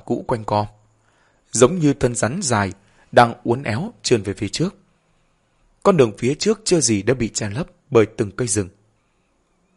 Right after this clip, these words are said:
Dư Tô thở hổn hển nhìn con đường lớn xa xa như ẩn như hiện, hơi nản lòng nói, "Vậy tới lúc đó chúng ta thực sự phải chạy thật nhanh sao?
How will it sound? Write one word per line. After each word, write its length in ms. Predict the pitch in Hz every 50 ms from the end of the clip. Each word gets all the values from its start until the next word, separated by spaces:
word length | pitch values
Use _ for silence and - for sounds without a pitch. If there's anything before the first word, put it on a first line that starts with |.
| _ _ _ _ _ _ _ _ _ _ _ _ _ _ _ _ -
Dư 160 | - 131 147
Tô 260 | 143 - 131 117 117 110 -
thở 80 | 120
hổn 200 | 104 90 101 92
hển 220 | 87 95 98 90 92 _ _ _ _ -
nhìn 180 | 123 123 113 113
con 120 | - 170
đường 220 | 139 113 98 95 92
lớn 180 | 101 117 165
xa 220 | 175 - - 113 107
xa 340 | - - 113 104 104 107 - _ _ _
như 160 | - 151 156 - -
ẩn 160 | 117 95 87
như 140 | 90 104 98
hiện, 220 | 90 98 95 - _ _ _ _ _ _ _ _ _ _ _ _ _ _
hơi 180 | - - 131
nản 180 | 117 107 101 87
lòng 220 | 92 95 90 87
nói, 220 | 90 92 104 143 - _ _ _ _ _ _ _ _ _ _ _ _ _ _ _ _ _ _ _ _ _ _ _
"Vậy 180 | - 113 120 104 -
tới 80 | - 117
lúc 120 | 127 135
đó 320 | 131 110 107 117 151 185 - - _ _
chúng 180 | - 143 151 180
ta 100 | - 143
thực 180 | - - 113
sự 200 | - - 127 110
phải 120 | 110 120 104
chạy 220 | - - 110 85
thật 180 | - - 117 101
nhanh 220 | 107 113 117 117
sao? 240 | 117 - 127 120 120